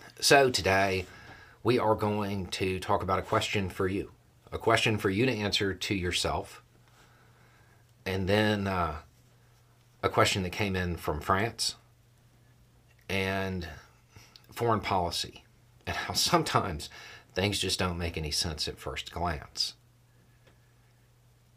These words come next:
And kind of go over what these developments really mean. Um,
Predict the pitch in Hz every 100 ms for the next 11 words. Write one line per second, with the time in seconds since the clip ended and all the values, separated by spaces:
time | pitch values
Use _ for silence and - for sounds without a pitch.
0 | _ - 101 98 98 95 90 - - 69
1 | 76 - - 143 131 101 87 - _ _
2 | _ _ 113 113 117 107 95 101 87 82
3 | 71 - - _ _ _ - 95 87 92
4 | 85 82 85 82 82 76 - 82 73 71
5 | 76 65 - - _ - _ - - -
6 | - _ - - _ 82 78 76 69 65